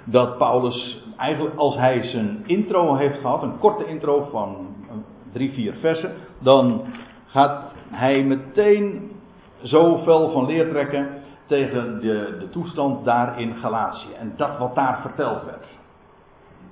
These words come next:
Nou, en dan zegt hij in vers tien, misschien dat ik het nog even voor mag lezen, dan excuseert hij zich min of meer. Hij zegt,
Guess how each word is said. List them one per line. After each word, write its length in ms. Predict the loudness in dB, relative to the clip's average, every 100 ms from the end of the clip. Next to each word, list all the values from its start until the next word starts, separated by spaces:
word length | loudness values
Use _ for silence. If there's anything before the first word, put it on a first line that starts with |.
| -4
Nou, 280 | -2 -2
en 60 | 0
dan 400 | 2 4 2 -4 -14 -18 -20 -20 -20 -20 _
zegt 280 | -2 -2
hij 240 | 4 4 4
in 200 | 0 -2
vers 240 | -4 -10 -4
tien, 200 | -4 -2
misschien 280 | -4 -4
dat 100 | -4
ik 100 | -4
het 80 | -4
nog 140 | -2 0
even 220 | 0 2
voor 220 | 2 4
mag 160 | 2 0
lezen, 520 | 2 2 0 -6 -12 -16 -20 -20 -20 -20
dan 220 | -8 -8
excuseert 680 | -8 -10 -10 -8 -8 -2 -2
hij 200 | 0 -2
zich 180 | -2 -4
min 220 | -2 0
of 80 | -2
meer. 220 | -2 -2
Hij 160 | 2 2
zegt, 320 | 2 -6 -8